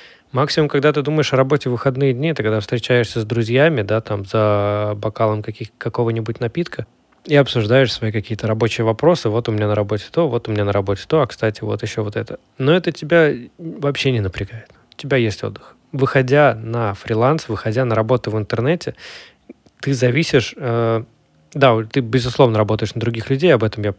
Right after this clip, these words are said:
чуть позже скажу, но ты зависишь от самого с-, от самого себя. Если у тебя нету какой-то жесткой самоорганизации, а у меня за, э, сколько? За, за пятнадцать лет?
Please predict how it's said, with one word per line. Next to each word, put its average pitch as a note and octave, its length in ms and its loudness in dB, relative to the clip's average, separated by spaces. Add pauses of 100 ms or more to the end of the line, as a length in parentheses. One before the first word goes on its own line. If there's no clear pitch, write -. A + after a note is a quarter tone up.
чуть - 200 -8
позже A2 280 -4
скажу, B2+ 320 -6
но C3 340 -2 (200)
ты D#3 160 2
зависишь C3 500 2
от G#2+ 60 -8
самого A#2+ 380 0
с-, - 320 -8
от - 180 -6
самого B2 420 2
себя. G#2 360 -2 (680)
Если D#3+ 280 2
у C#3+ 40 8
тебя C3+ 180 2
нету C#3 220 4
какой-то A#2 320 0
жесткой B2 300 -2
самоорганизации, A2 1000 0 (840)
а A#2 160 4
у A2+ 60 4
меня A#2 380 2
за, G#2+ 360 2 (1120)
э, G2+ 260 -4 (360)
сколько? A2 500 -6
За, B2+ 240 -6 (480)
за G#2+ 140 -12
пятнадцать - 440 -2
лет? - 180 -12